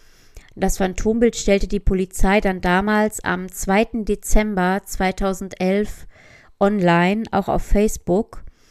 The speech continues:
Und da wurde sie so überrannt mit Hinweisen, ähm, wo wohl auch nicht so was Stichhaltiges hinter war, sodass sie das Bild dann irgendwann wieder vom Netz nehmen mussten. Ich vermute, weil das vielleicht so eine Art Allerweltsgesicht war, ich weiß es nicht genau.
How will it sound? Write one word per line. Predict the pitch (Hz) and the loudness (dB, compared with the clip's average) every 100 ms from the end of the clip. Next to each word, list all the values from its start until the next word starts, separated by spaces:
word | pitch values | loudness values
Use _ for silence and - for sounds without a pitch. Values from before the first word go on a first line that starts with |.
| _ _ - | _ _ -8
Und | 185 | -2
da | 180 175 | 0 2
wurde | 196 196 | 2 0
sie | 180 196 190 - | -2 -2 -2 -4
so | 175 180 254 277 - | -4 -2 0 -2 -6
überrannt | 240 202 180 180 208 208 240 - | -2 0 0 0 0 -2 -6 -6
mit | 185 - | -4 -2
Hinweisen, | 220 226 180 175 180 180 190 220 247 _ - - - - | 0 0 0 2 0 -2 -8 -10 -12 _ -20 -20 -10 0
ähm, | 185 185 185 180 _ - | 2 2 -4 -6 _ -10
wo | 175 196 202 - - _ _ _ - | 2 6 6 4 -2 _ _ _ -6
wohl | 175 196 | 2 4
auch | 180 185 - | 6 4 2
nicht | 196 - | -4 -2
so | 202 | 0
was | 185 185 - | 0 0 -2
Stichhaltiges | 240 - 185 151 180 175 175 - | -4 0 0 0 0 -2 -2 -2
hinter | 180 175 185 170 | -2 0 -2 0
war, | 180 185 208 - - - | 0 0 -2 -8 -20 -14
sodass | - 180 180 | -6 0 2
sie | 208 185 | 2 2
das | 180 - 175 | 0 -2 0
Bild | 202 220 | 6 6
dann | 208 175 | 6 2
irgendwann | - 196 190 | 0 0 -2
wieder | 190 185 | 0 -2
vom | - 185 | 0 -2
Netz | 180 214 - - | 0 -2 -4 -6
nehmen | 170 170 175 175 | -2 -2 -2 -4
mussten. | 175 - - 190 196 - | -4 -4 -8 -8 -10 -10
Ich | - | -10
vermute, | - 180 190 214 202 | -4 -2 -2 -2 0
weil | 185 | 2
das | 180 180 | 2 -2
vielleicht | - 185 - | -2 -2 -2
so | 185 | -4
eine | 180 | -2
Art | 175 185 - | 0 0 0
Allerweltsgesicht | 185 180 175 202 240 - 220 226 - 226 | 0 2 4 2 2 -6 -4 -4 -2 0
war, | 226 220 | 2 2
ich | - | 0
weiß | 170 202 | -2 -4
es | 175 | -8
nicht | 175 - | -10 -8
genau. | 180 175 175 | -6 -4 -4